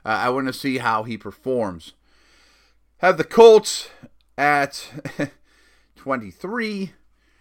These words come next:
They ha-, you know, like we've said about them, their defense is troubling, is troubling. But at least it is on the verge of getting a little bit healthier. So that's something,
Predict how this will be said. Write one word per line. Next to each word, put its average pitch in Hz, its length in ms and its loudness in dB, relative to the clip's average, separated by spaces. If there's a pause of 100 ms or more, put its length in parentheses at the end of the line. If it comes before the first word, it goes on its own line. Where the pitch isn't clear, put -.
(480)
They 165 320 0
ha-, 165 320 -2 (720)
you - 420 -20 (240)
know, 120 380 -4
like 170 160 4
we've 180 120 -4
said 151 200 4
about 123 220 0
them, 113 200 -2
their 160 160 0
defense 135 680 -4
is 107 340 -10
troubling, 90 640 -4 (600)
is 87 220 -20
troubling. 76 460 -8 (180)
But 131 160 0
at 135 100 -2
least 165 360 -4
it 135 160 -4
is 127 400 0 (560)
on 113 220 -4
the 110 60 -6
verge 127 360 2
of 107 100 -10
getting 113 240 -4
a 95 60 -6
little 98 200 -8
bit 82 140 -14
healthier. 196 540 -8 (1080)
So - 160 -4
that's 131 280 -4
something, 135 460 -6